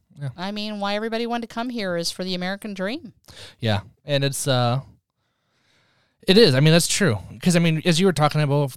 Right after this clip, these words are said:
Speaker 1: a bit before about, like, the, like, you feel fulfilled as you work
Speaker 2: Absolutely.
Speaker 1: and everything. I mean, I can attest to that.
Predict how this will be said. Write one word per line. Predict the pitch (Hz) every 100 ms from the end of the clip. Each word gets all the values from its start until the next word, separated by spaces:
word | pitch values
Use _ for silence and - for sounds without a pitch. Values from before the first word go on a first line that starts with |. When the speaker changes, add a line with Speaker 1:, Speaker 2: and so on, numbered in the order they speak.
| -
Speaker 1:
a | 143
bit | 151 -
before | 143 139 180 151 131
about, | 127 120 120 - - - -
like, | 131 -
the, | 151 131 120 117 - -
like, | 131
you | 156
feel | - 175
fulfilled | - 139 - 175 147 107 120 -
as | - 117
you | 123
work | 113 120 - - -
Speaker 2:
Absolutely. | 196 208 123 120 117
Speaker 1:
and | 110
everything. | 117 113 104 113 107 110 _ - - - - -
I | 151
mean, | 151 156
I | 127 156
can | -
attest | 143 - 131 -
to | 135
that. | 120 156